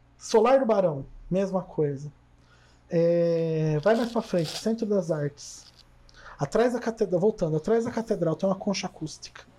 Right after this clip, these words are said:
Show. Dá pra fazer show ali. Centro das Artes, dá pra fazer coisa no Centro das Artes. Praça do Fórum, a praça mais bonita da cidade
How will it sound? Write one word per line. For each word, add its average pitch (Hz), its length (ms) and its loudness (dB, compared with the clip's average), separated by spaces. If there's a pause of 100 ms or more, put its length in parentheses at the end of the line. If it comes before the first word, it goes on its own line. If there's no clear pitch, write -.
Show. 156 380 -2 (280)
Dá 165 80 -2
pra 160 100 -8
fazer 170 220 -4
show 165 300 -6
ali. 147 180 -10 (540)
Centro 220 300 -2
das 185 220 -2
Artes, 156 380 -4
dá 170 120 -2
pra 170 120 -12
fazer 175 240 -4
coisa 175 240 -4
no - 40 -12
Centro 170 240 -8
das 165 160 0
Artes. 156 200 -4
Praça 233 320 2
do 196 100 -2
Fórum, 160 380 -4 (100)
a 175 60 -8
praça 196 280 -6
mais 208 160 0
bonita 190 300 -2
da 180 80 -4
cidade 160 480 -8